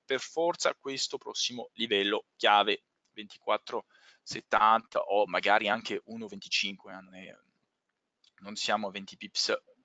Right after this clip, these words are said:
più o meno. Questo per il cable verifico. Ripeto, se avete domande, non esitate, chiedete pure nel pannello della chat del webinar. Tutto qua quindi per la sterlina short ventotto venti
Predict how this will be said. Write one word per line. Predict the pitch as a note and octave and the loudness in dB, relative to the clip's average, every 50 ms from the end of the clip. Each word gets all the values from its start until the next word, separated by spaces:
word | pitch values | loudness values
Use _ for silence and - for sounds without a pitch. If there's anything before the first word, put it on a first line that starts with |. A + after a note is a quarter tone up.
| _ _ | _ _
più | - - - | -20 -18 -14
o | G#2 | -12
meno. | G2+ F#2+ F#2+ E2+ F#2 - _ _ _ _ _ - - - - - - - - - - - - - _ _ _ _ _ _ _ _ _ _ _ _ _ _ _ _ _ | -10 -10 -10 -12 -14 -20 _ _ _ _ _ -20 -20 -20 -20 -20 -20 -20 -20 -20 -20 -20 -20 -20 _ _ _ _ _ _ _ _ _ _ _ _ _ _ _ _ _
Questo | - - F3 D#3+ - - - E3+ D#3 - _ _ _ _ _ _ _ _ _ _ _ _ _ _ _ _ _ _ _ _ _ | -2 0 0 0 0 0 0 0 0 0 _ _ _ _ _ _ _ _ _ _ _ _ _ _ _ _ _ _ _ _ _
per | - C#3+ C3+ C3+ B2+ B2 - - | 2 4 4 4 4 2 0 -2
il | C#3 C#3 C#3+ C#3+ C#3 - - - | 2 4 6 6 6 4 2 0
cable | - - C3 B2+ B2 A#2+ A2+ A2+ | 0 2 2 2 2 2 0 0
verifico. | A2 C#3+ D#3 G3 F#3 - F3 - | 2 2 2 2 0 0 0 0
Ripeto, | C#3+ D3 D3 - F#3+ D#3 - | 0 2 2 2 2 2 0
se | A#2 - D#3+ | 0 2 4
avete | C#3+ D3 D#3+ - F#3 | 4 4 2 0 0
domande, | F3 F3+ F#3 F3+ E3+ F3 F3+ F#3 F3 E3 C#3+ | 0 2 6 8 8 8 8 6 4 0 -4
non | - B2+ B2+ C3+ C3+ | -4 -8 -10 -8 -8
esitate, | C3 B2+ C#3+ - - C#3 C#3 - B2+ | -8 -10 -4 0 0 0 0 0 -4
chiedete | - - C3 B2+ B2 C3 | -10 -12 -12 -12 -12 -14
pure | B2 - B2 B2 C3+ B2+ | -14 -12 -8 -8 -6 -6
nel | A#2+ A2+ A2+ - | -8 -10 -10 -6
pannello | - A#2 A#2 A2+ A2 A2+ A#2 A#2 G2+ - _ | -6 -6 -4 -4 -4 -2 -2 -4 -4 -6 _
della | _ - G#2 G2+ G2+ | _ -6 -4 -4 -4
chat | - - - G#2+ - - - - - | -4 -2 -2 -4 -4 -4 -8 -10 -6
del | - G#2+ G#2 - - A2 | -4 -4 -4 -4 -6 -10
webinar. | G#2 G2+ G#2 F#2 F#2+ F#2 - G2+ G2+ G2+ G#2 - - _ _ _ _ _ _ _ _ _ _ _ _ _ _ _ _ _ _ _ _ _ _ | -12 -10 -10 -10 -10 -10 -12 -14 -14 -14 -14 -16 -20 _ _ _ _ _ _ _ _ _ _ _ _ _ _ _ _ _ _ _ _ _ _
Tutto | - - D#3+ - - F3 | -14 -12 -2 0 0 2
qua | - F3+ E3+ | 4 4 4
quindi | - - E3+ F3 - | 4 2 -2 -2 0
per | - D3+ C#3 | 0 2 4
la | C#3+ C3+ | 4 4
sterlina | - - D3 C3+ D3+ E3+ F3 F3 F3 D3+ | 4 2 0 2 2 2 4 4 4 4
short | - - - F#3+ F#3 F3+ D#3 - - C3+ A#2+ | 4 4 4 6 6 6 6 2 0 -2 0
ventotto | B2 C3+ C3+ C#3 - - D3+ D3 - - D3+ | 0 0 -2 -2 -4 -6 -6 -4 -4 0 2
venti | E3 E3 D#3+ E3+ D#3+ - - F#3 F#3 - | 2 2 2 0 -2 -4 -4 -2 -2 -4